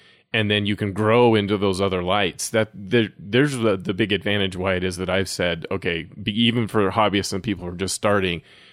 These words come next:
make sure you start in the Godox line, and that's because there's room to grow. Where the Yongnuo is, they're, they're expanding. They, they realized in the marketplace that they had to have a better product line and, and have more room for growth, but, uh, but they're, they're not there. They're not even,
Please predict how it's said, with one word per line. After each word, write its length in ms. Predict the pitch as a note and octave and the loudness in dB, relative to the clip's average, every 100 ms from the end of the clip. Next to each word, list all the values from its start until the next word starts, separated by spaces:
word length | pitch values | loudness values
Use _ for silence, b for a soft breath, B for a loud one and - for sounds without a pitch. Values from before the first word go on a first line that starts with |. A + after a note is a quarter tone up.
| B | B
make 240 | - A#2+ B2 | -2 0 0
sure 160 | - | 2
you 100 | A#2+ | 2
start 260 | A2 A#2+ G#2+ | 2 2 2
in 80 | G2 | 0
the 80 | G2 | 0
Godox 400 | G#2+ G2 F2+ A#2+ | 0 0 -2 0
line, 400 | C3+ A2 G2 G2 | 0 2 0 -2
and 100 | F#2 | -2
that's 200 | F2+ - | -4 -6
because 720 | F#2 F#2+ F2+ E2+ E2+ - - | -8 -4 -4 -4 -8 -10 -6
there's 160 | F#2+ F2+ | -6 -6
room 240 | F2+ E2+ | -8 -8
to 60 | E2+ | -4
grow. 360 | F#2+ G2 F#2 | 0 2 2
Where 180 | F2 F2 | 0 -2
the 160 | F2+ F#2 | -4 -4
Yongnuo 560 | F#2 F#2 A2+ G#2+ G#2 | -2 0 2 2 2
is, 180 | G2 - - | -2 -8 -6
they're, 220 | A#2 G#2 | -6 -4
they're 260 | B2 D3+ C#3 | 2 2 2
expanding. 760 | G#2 - C3 E3+ C#3 F#2+ G#2 A#2+ B B B | -2 -2 0 2 2 2 0 -6 B B B
They, 220 | A#2+ B2 - | 2 4 2
they 220 | A2+ A2+ | 0 2
realized 500 | A2+ B2 A#2+ G#2+ G#2 | 2 4 4 2 0
in 80 | G#2 | -2
the 80 | G2+ | 0
marketplace 560 | G2+ G#2 F2+ G#2 G2 | 0 -2 -2 0 0
that 140 | - F2 | -2 -4
they 140 | F2+ | -4
had 180 | F#2 F#2 | -2 -2
to 80 | F2 | -2
have 200 | F#2 F#2 | -2 -4
a 40 | |
better 360 | F2 F2+ E2 F2 b b b | -4 -4 -6 -10 b b b
product 380 | - G2 G#2 A2 | -2 0 0 0
line 220 | F#2+ F#2 F2 | -2 -2 -4
and, 100 | E2+ | -6
and 160 | G2 F2+ | -8 -6
have 180 | F#2+ F2+ | -6 -4
more 220 | F#2 F#2 | -4 -4
room 280 | F#2 F#2+ F2+ | -2 -4 -6
for 120 | - | -10
growth, 480 | G#2+ A2 F2 - - | 0 0 0 -4 -4
but, 240 | E2 - b b b _ | -4 -4 b b b _
uh, 300 | G2 F2 E2 | -4 -4 -4
but 220 | F#2 G2 | -4 0
they're, 180 | A2+ G#2 | 2 0
they're 320 | - G#2 G#2 | -2 0 0
not 300 | G2+ F2+ F2+ | -2 -4 -4
there. 340 | F#2+ G2+ F#2 | 0 0 0
They're 140 | F#2+ G2+ | -2 -2
not 160 | G2 | -2
even, 160 | F#2 | -2